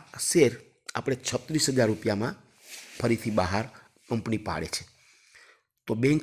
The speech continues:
ખાતે ઉધાર છત્રીસ હજાર રૂપિયા, જે તમે અહીંયા જોઈ શકો છો. મેં અહીંયા કૌંસમાં એ રકમ ચારસો શેરની નેવું રૂપિયા લેખે ગણી લીધી છે. એટલા માટે કે છત્રીસ હજારની રકમ ચારસો શેર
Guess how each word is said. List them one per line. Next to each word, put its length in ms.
ખાતે 360
ઉધાર 320
છત્રીસ 440
હજાર 180
રૂપિયા, 380
જે 100
તમે 220
અહીંયા 240
જોઈ 220
શકો 220
છો. 140
મેં 140
અહીંયા 280
કૌંસમાં 440
એ 120
રકમ 320
ચારસો 420
શેરની 500
નેવું 380
રૂપિયા 340
લેખે 160
ગણી 320
લીધી 260
છે. 60
એટલા 300
માટે 200
કે 80
છત્રીસ 500
હજારની 340
રકમ 240
ચારસો 360
શેર 260